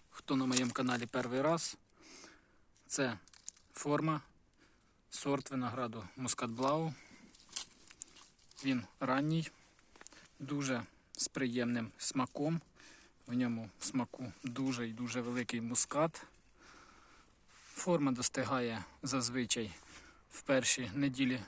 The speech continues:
серпня місяця, десь чисел до десятих серпня вона, в принципі, стигла. Як можете бачити, в мене також вона вже повністю зафарбована. Вже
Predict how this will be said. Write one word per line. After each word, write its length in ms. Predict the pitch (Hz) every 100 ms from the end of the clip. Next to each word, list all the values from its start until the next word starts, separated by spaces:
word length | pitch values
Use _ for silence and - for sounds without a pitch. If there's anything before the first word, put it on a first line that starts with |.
| -
серпня 420 | - 143 131 156
місяця, 580 | 170 196 196 175 170 156 - - -
десь 300 | 269 127 -
чисел 340 | - - 135
до 80 | 123
десятих 460 | 123 - 127 127 -
серпня 460 | 160 165 175 156 -
вона, 200 | - 131
в 40 | 123
принципі, 460 | - 139 131 110
стигла. 520 | 120 - 151 160 165 147 - - - - - - -
Як 140 | 131
можете 320 | 135 123 -
бачити, 520 | 120 127 - - 123 98 - - - - - - - -
в 60 | 127
мене 340 | 135 127 120 101 -
також 360 | - 123 135 120
вона 180 | 135 123
вже 160 | 123
повністю 680 | 131 160 143 135 - 139 123 - - - - - - - - - -
зафарбована. 1000 | 151 139 - 131 123 151 151 165 175 170 - - - - - - - - - - - -
Вже 340 | 131 135 123